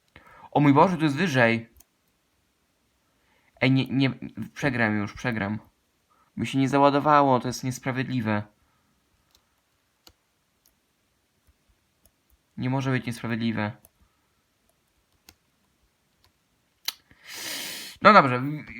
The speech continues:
więc już wiecie, z czym to się wiąże. Wiąże się na pewno z tym, że po pierwsze jestem w to słaby. Po drugie, e, na laptopie moim dziesięcioletnim się to nie załadowało, więc, więc trochę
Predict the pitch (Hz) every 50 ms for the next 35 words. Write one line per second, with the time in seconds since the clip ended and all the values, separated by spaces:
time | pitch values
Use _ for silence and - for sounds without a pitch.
0 | 135 151 160 180 190 180 220 220 185 170 202 208 196 208 185 - - 180 175 175
1 | 170 185 170 143 139 131 127 120 113 113 123 123 127 131 135 127 131 131 127 127
2 | 123 - 131 123 117 120 127 120 110 123 117 123 123 120 - - - 127 123 123
3 | 123 113 117 120 120 113 113 113 113 110 110 110 101 - - - - - 123 120
4 | - - 120 117 - 123 117 - 117 117 - 104 104 104 92 127 131 131 - -
5 | - - - - - _ - - 123 120 110 117 110 101 113 113 110 113 107 107
6 | 95 - 80 98 107 104 101 101 104 101 104 101 104 101 - - _ _ - -
7 | - 117 117 113 110 110 - - 104 - - 104 104 104 101 104 101 104 98 -
8 | - - 101 - - - - 110 107 113 113 110 101 107 107 107 101 - 113 113
9 | - - - - 107 107 104 90 110 113 101 107 107 95 90 85 82 90 95 101
10 | 85 82 92 92 95 - - - _ - - - - - - - - - _ _
11 | _ _ _ _ _ _ - - 117 113 107 - - - 120 113 117